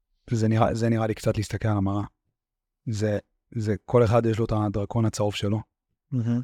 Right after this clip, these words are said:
Speaker 1: והשאלה אם אתה מספיק חזק בשביל להתחיל להתמודד איתו. כי הוא פה. עכשיו הוא פה, המלחמה הגיעה. עד עכשיו היה לנו סיפורים, על גבי סיפורים, על גבי סיפורים על עצמנו.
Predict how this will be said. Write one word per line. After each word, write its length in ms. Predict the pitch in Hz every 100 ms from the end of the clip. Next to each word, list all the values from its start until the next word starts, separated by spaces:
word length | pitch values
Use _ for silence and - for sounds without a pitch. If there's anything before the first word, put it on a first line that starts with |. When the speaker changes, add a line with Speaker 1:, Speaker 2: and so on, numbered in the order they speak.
| -
Speaker 1:
והשאלה 520 | 110 107 92 110 117 117
אם 80 |
אתה 120 | 107 104
מספיק 280 | 98 123
חזק 400 | - 107 120 - - _ _ _ _ _ _ _ -
בשביל 420 | 110 104 101 101 - _ _ -
להתחיל 300 | 104 - 117
להתמודד 340 | 113 101 107 107
איתו. 180 | 101 98 _ _ _ _ -
כי 20 |
הוא 100 | 131 -
פה. 140 | 180 - _ _ _ _ _
עכשיו 200 | - 175
הוא 80 | 190
פה, 100 | -
המלחמה 340 | 120 107 127 156
הגיעה. 220 | 135 104 - _ _ _ _ _
עד 140 | 135 156
עכשיו 380 | - 180 180 156
היה 100 | 160
לנו 120 | 143
סיפורים, 600 | - 131 131 165 170 151
על 60 |
גבי 160 | 127 123
סיפורים, 400 | - 120 135 143
על 60 | 123
גבי 180 | 131
סיפורים 540 | 123 123 123 131 151 147
על 60 |
עצמנו. 520 | 135 - 151 156 160